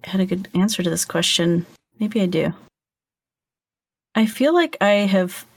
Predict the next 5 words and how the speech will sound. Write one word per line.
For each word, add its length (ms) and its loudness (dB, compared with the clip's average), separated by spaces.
always 400 2
been 560 0
non-binary, 840 0
looking 280 -2
back. 340 0